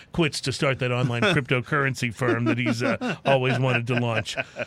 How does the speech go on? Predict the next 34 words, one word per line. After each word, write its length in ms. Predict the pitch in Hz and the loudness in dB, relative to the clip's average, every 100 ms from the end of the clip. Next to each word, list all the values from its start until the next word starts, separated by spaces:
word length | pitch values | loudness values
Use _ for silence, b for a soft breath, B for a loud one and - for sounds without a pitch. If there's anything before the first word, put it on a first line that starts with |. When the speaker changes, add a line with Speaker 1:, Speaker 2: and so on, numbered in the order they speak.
| - - | -8 -2
Speaker 1:
So, 260 | - 214 | 4 6
no, 280 | 214 247 226 | 6 6 6
monkey 340 | 170 233 240 233 | 4 2 2 0
Viagra 480 | 220 208 214 196 | 2 4 4 4
is 100 | 180 | 0
not 200 | 156 180 | 0 -2
the 180 | 185 170 | -2 0
answer. 260 | 170 160 104 | 0 0 -2
But 200 | 113 147 | -2 -2
the 100 | 147 | -4
staff 760 | - - 226 240 151 151 - B B B B - | -2 -2 2 2 2 -2 -6 B B B B 0
at 140 | 165 | 0
the 100 | 185 | 0
Trentham 420 | - - 269 240 208 | -2 -2 0 0 2
Monkey 300 | 208 170 160 | 0 0 -2
Forest 380 | 170 156 160 | 0 0 0
did 160 | - 143 | -2 -2
not 260 | 170 214 185 | 0 0 0
let 220 | 208 180 | -2 0
that 240 | 180 180 | 0 0
stop 320 | - 208 175 - | -2 0 0 0
them. 160 | 104 | -4
Speaker 2:
He 80 | 85 | -4
said 300 | - 73 65 | -6 -8 -8
staff. 640 | - - 67 67 71 - - _ B B B | -12 -10 -10 -10 -10 -14 -20 _ B B B
Speaker 1:
After 340 | 151 165 - 160 | 0 0 0 -2
a 80 | 143 | -2
lively 600 | 143 165 202 214 214 202 | -2 -2 -2 -2 -4 -6
staff 440 | 170 214 190 180 | -6 -4 -4 -2
meeting, 420 | 196 196 131 113 175 - - | -2 0 -2 -4 -8 -12 -8
I 60 | |
said 220 | 107 117 101 | -8 -8 -8
staff 280 | 123 113 | -8 -8
again, 340 | 107 107 120 | -8 -6 -6